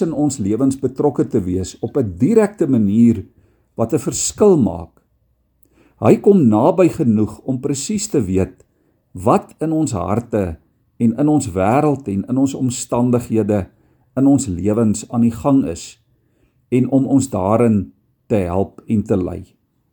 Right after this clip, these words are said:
Die Heilige Gees is soos 'n goeie advokaat.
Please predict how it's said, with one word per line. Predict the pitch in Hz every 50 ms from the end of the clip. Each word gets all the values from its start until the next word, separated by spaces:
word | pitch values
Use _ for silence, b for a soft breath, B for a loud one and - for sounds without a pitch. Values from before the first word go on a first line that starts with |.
| _ _ _ _ _ _ -
Die | 110
Heilige | 101 101 120 165 165 - 165
Gees | - - - 180 175 175 - -
is | 139 127 -
soos | - - 139 131 - -
'n | 139 127 - -
goeie | 185 190 185
advokaat. | - - 147 - - - 165 - - - 160 139 101 90 -